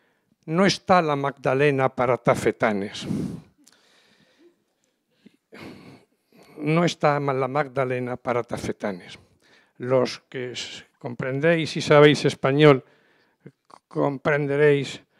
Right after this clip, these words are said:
el sentido de esta expresión y la desazón, y la desazón que, que invadió a todos aquellos capitaneados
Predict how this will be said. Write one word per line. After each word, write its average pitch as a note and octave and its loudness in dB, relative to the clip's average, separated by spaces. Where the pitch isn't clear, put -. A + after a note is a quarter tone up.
el D3 -2
sentido D3 0
de C#3 0
esta - -2
expresión D3 -4
y E3 -8
la D3 -8
desazón, D3+ 0
y C#3+ -10
la D3 -4
desazón D#3 -6
que, A#2+ -10
que C#3+ -6
invadió D3 -2
a C3+ -2
todos D#3+ 0
aquellos D3 -2
capitaneados C#3 -4